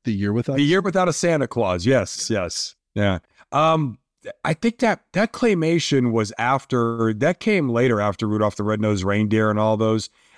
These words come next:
Speaker 2: I think that one was, like, in the early nineteen seventies when that was produced or directed
Speaker 1: I
Speaker 2: or
Speaker 1: think so.
Speaker 2: whatever you wanted. Came
Speaker 1: It,
Speaker 2: out.
Speaker 1: it
Speaker 2: Uh,
Speaker 1: had to be in the, it was definitely in the seventies for sure.
Speaker 2: Yeah, and, uh,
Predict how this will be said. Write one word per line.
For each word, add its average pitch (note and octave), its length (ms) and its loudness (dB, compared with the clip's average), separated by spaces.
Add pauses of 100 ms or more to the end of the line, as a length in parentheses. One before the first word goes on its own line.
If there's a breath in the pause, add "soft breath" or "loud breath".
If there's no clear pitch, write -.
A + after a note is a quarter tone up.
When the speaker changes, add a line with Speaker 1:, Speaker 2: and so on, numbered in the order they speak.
Speaker 2:
I C#3+ 100 0
think G3+ 220 0
that F3+ 180 2
one D#3+ 120 0
was, A#2+ 100 -2
like, A#2+ 180 0
in A2+ 100 0
the G#2 240 -2
early C3+ 260 2
nineteen A#2+ 420 0
seventies A2+ 580 0
when A#2+ 120 0
that A#2+ 120 0
was A#2+ 120 -2
produced B2+ 560 -2 (440)
or B2+ 80 2
directed B2+ 680 0 (280)
Speaker 1:
I - 40 -14
Speaker 2:
or - 20 -4
Speaker 1:
think A#2 60 0
so. A#2 80 2
Speaker 2:
whatever A#2 440 0
you B2 120 2
wanted. C3 300 -2 (280)
Came C3+ 220 2
Speaker 1:
It, - 20 0
Speaker 2:
out. C3 340 -2 (160)
Speaker 1:
it D3 200 -8
Speaker 2:
Uh, C3 140 2
Speaker 1:
had A#2+ 100 0
to A#2 80 0
be A2 180 2
in G#2+ 80 0
the, G#2+ 120 -2
it C3 160 2
was A2+ 180 -2
definitely C3 300 0
in G#2+ 60 -2
the G2+ 80 -4
seventies F#2+ 520 -4
for G2 140 -12
sure. - 280 -12 (480)
Speaker 2:
Yeah, C3+ 400 0
and, C#3 380 0 (100)
uh, C#3+ 600 0